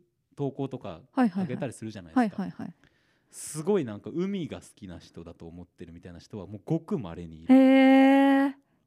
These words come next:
Speaker 1: うん。ごく稀にね。
Speaker 2: へー。
Speaker 1: ん-、<laughs> ちょっと笑っちゃいますけどね、
Speaker 2: はいはいはい。
Speaker 1: いつも。
Speaker 2: 海が好きな人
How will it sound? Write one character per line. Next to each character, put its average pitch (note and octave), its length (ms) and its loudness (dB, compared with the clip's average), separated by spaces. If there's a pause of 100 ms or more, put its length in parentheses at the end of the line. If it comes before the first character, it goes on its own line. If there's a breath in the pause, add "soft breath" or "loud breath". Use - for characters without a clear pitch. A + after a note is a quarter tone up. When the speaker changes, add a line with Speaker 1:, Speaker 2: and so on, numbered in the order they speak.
(160)
Speaker 1:
う G#2 40 -16
ん。 F#2+ 340 -14 (300)
ご G3+ 140 -4
く G3+ 140 -6
稀 F2+ 240 -10
に F2+ 120 -16
ね。 G2 100 -16
Speaker 2:
へ G#3+ 40 -2
ー。 B3+ 1500 4
Speaker 1:
ん-、 A#2 140 -10
<laughs> A2+ 80 -16
ち C#3 400 -6
ょ - 20 -4
っ D3+ 80 -6
と D3 160 -4
笑 C#3 200 0
っ - 20 -20
ち - 80 -6
ゃ F#3 60 0
い - 20 0
ま F3 100 -4
す - 80 -14
け - 80 -8
ど E2+ 60 -10
ね、 F2+ 100 -8
Speaker 2:
は C4 140 8
い A3+ 40 6
は A3+ 180 6
い - 20 4
は F#3 300 0 (600)
い。 B3+ 60 4
Speaker 1:
い - 20 10
つ D#4 40 8
も。 F4+ 40 6
Speaker 2:
海 G4 180 4
が D#4 100 6
好 - 220 -2
き C#4 120 2
な C4 100 8
人 - 380 -2